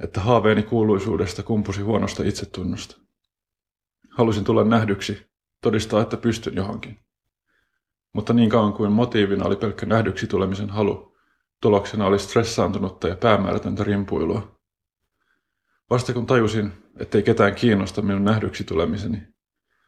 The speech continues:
uskalsin tehdä sitä, mitä oikeasti haluan. Kirjoittaa siitä, mistä minulla saattaa olla jotain todellista sanottavaa. Ehdotan meille kaikille,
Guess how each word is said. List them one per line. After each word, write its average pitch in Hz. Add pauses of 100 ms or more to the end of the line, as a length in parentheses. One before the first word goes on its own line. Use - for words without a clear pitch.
(120)
uskalsin 104
tehdä 110
sitä, 104
mitä 101
oikeasti -
haluan. 98 (760)
Kirjoittaa 110
siitä, 117 (200)
mistä 101
minulla 104
saattaa 107
olla 101
jotain 98
todellista 95
sanottavaa. - (1800)
Ehdotan 123
meille 123
kaikille, 107